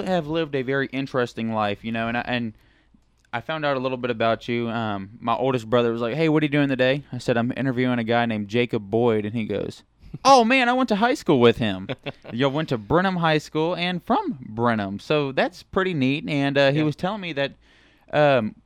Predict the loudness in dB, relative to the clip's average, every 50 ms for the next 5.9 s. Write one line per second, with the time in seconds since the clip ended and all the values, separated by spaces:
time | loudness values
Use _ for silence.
0 | _ _ -4 -2 0 0 0 0 2 2 2 2 2 0 -2 -4 -4 -4 -4 -4
1 | -4 -2 -2 -4 -4 -4 -6 -6 -4 -4 -4 -4 -4 -4 -2 0 0 0 0 -2
2 | -4 -4 -4 -2 -4 -4 -6 -6 -6 -4 -4 -4 -4 -4 -4 -4 -4 -4 -6 -4
3 | -4 -4 -2 -2 -4 -4 -4 -6 -8 -6 -4 -4 -2 -2 -2 -4 -8 -10 -14 -18
4 | _ _ _ -12 -6 -4 -2 -2 -2 -2 -4 -4 -2 -2 0 0 -2 -2 -4 -6
5 | -10 -8 -4 -2 -2 -2 -2 -4 -4 -6 -6 -6 -4 -2 -2 -2 -2 -4